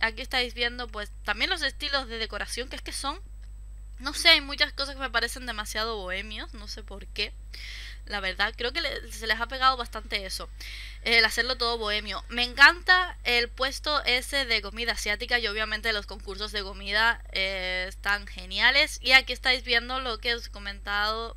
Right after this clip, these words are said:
os he comentado que podéis ir también, em, al karaoke. En sí, me parece que el tráiler tampoco muestra mucho. Bueno, ahí estáis viendo a los niños jugar con bengalas. Espero que se pueda jugar con bengalas y que no sea simplemente algo que hayan metido ahí porque sí.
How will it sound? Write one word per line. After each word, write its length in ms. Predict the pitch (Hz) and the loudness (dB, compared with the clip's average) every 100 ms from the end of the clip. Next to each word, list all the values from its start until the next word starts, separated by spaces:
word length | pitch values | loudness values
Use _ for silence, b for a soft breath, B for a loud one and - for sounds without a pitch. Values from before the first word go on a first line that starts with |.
| - | -10
os 140 | 208 202 | -8 -6
he 40 | |
comentado 440 | 220 226 202 208 220 | -4 -2 2 2 0
que 100 | 214 | -6
podéis 380 | - 190 190 - | -8 -6 -6 -6
ir 120 | 214 | -8
también, 420 | 196 190 196 214 - | -8 -6 -8 -8 -12
em, 480 | 190 185 180 175 180 - | -12 -12 -12 -12 -12 -4
al 220 | 196 190 - | -2 -2 -4
karaoke. 600 | 190 175 180 185 - - B B B B B B B B B B B - - - - - - - - - - - - - | -6 -4 -4 -4 -10 -12 B B B B B B B B B B B -12 -12 -12 -12 -12 -12 -12 -12 -12 -12 -12 -12 2
En 200 | 269 269 | 2 4
sí, 240 | - 359 - - B B B B | 4 4 4 -12 B B B B
me 220 | 254 247 | -4 0
parece 540 | 247 254 269 - 285 277 | 4 4 4 4 2 4
que 100 | 254 | 0
el 100 | 233 | 2
tráiler 260 | 247 262 | 2 4
tampoco 320 | 254 226 254 247 | 0 -2 -6 -8
muestra 260 | 208 202 | -10 -10
mucho. 280 | 208 247 330 | -10 -6 -4
Bueno, 140 | 247 | 0
ahí 60 | 214 | 0
estáis 180 | 220 277 | 2 0
viendo 160 | 285 | 0
a 40 | 254 | -4
los 60 | |
niños 220 | 247 269 233 | -4 -6 -2
jugar 260 | 233 226 | 2 2
con 180 | 247 226 | 2 -2
bengalas. 460 | 196 190 208 247 285 | -2 6 8 8 6
Espero 280 | - 214 214 | -2 -2 -2
que 80 | |
se 80 | 214 | -6
pueda 240 | 202 220 208 | 0 2 2
jugar 280 | 190 208 196 | 2 0 0
con 160 | 190 | -6
bengalas 380 | 190 180 208 208 | -8 -2 0 0
y 60 | 202 | -4
que 120 | 185 | -8
no 80 | 185 | -6
sea 220 | - 196 | -2 -2
simplemente 580 | - 190 185 180 180 190 | -2 -10 -10 -8 -4 -2
algo 240 | 185 185 | -2 -2
que 60 | 185 | -2
hayan 180 | 185 185 | -2 -4
metido 320 | 180 185 180 | -6 -4 -4
ahí 120 | 180 | -4
porque 360 | 185 185 - 175 | -8 -10 -8 -8
sí. 260 | - 240 | -8 -8